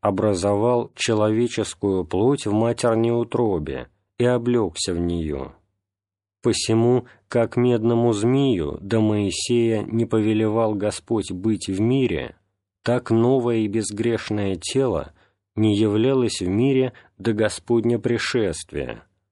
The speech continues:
потому что по преступлении заповеди первым Адамом над всеми его чадами царствовала смерть. Итак, мертвое тело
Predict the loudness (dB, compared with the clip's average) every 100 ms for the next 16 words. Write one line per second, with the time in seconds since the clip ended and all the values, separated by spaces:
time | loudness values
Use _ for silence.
0 | _ _ -2 0 2 2 0 -4 -4 -2
1 | 0 -2 -2 -4 0 0 2 2 0 -2
2 | -6 -2 -2 0 0 0 -2 -4 0 0
3 | 2 2 2 0 0 0 0 -2 -4 -10
4 | _ _ _ -2 0 0 -2 0 2 2
5 | 2 0 -2 -2 0 0 2 2 0 -4
6 | -20 -10 0 0 0 -4 -2 0 0 -2
7 | 0 0 0 -2 -6 -16 -20 _ _ _
8 | _ _ _ _ _ _ _ _ _ -4
9 | -4 -2 0 0 -2 _ _ -4 2 2
10 | 2 0 0 0 0 -4 0 0 2 0